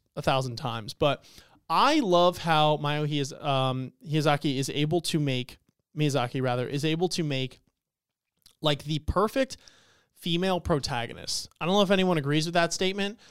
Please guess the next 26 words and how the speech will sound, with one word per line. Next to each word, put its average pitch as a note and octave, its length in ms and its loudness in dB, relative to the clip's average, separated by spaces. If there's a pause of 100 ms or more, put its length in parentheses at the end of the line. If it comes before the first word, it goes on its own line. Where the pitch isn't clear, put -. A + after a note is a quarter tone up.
(280)
um, D3+ 360 2
but, E3 280 2
like, D#3 240 2 (540)
I E3+ 80 4
feel A3 220 4
like G3+ 100 4
a F3 60 4
vast D#3 380 2
majority D#3 580 2
of C3 100 -2
his C3 160 -2
film's C#3+ 340 -2
protagonists B2+ 840 -2
are B2+ 300 0
young C#3+ 320 -4
females B2+ 440 -4
for - 120 -10
the C3 60 -8
most B2 260 -4
part, B2 260 0
and D#3 180 -2
they're D#3+ 140 4
just E3 240 2
so A3 260 4
damn F#3 280 0
likable. G#3 520 0